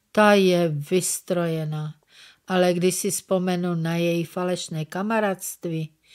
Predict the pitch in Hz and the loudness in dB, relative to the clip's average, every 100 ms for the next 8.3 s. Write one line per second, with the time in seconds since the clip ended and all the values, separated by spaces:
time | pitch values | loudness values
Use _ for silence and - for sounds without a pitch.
0 | - _ _ 165 180 185 170 185 185 180 | -20 _ _ -2 0 0 0 -2 -2 -2
1 | 180 185 _ _ _ - 185 185 208 190 | -4 -8 _ _ _ -4 0 0 0 -4
2 | 180 185 175 185 196 185 190 175 175 170 | -2 -2 -2 0 -2 -2 -2 -2 -4 -4
3 | - 180 170 170 156 165 170 160 165 160 | -6 -4 -2 -2 -2 -2 -2 -4 -6 -6
4 | 165 156 156 143 139 139 - _ _ - | -6 -4 -4 -6 -8 -12 -18 _ _ -20
5 | - - _ 180 208 214 190 190 180 180 | -20 -20 _ -2 0 0 2 2 4 0
6 | 185 175 175 170 175 175 - 170 175 - | 0 0 0 0 -2 -2 -6 -6 -6 -4
7 | 180 175 170 170 165 165 160 156 156 143 | -2 -2 -2 -4 -2 -2 -2 -2 -4 -6
8 | 143 - - | -8 -14 -20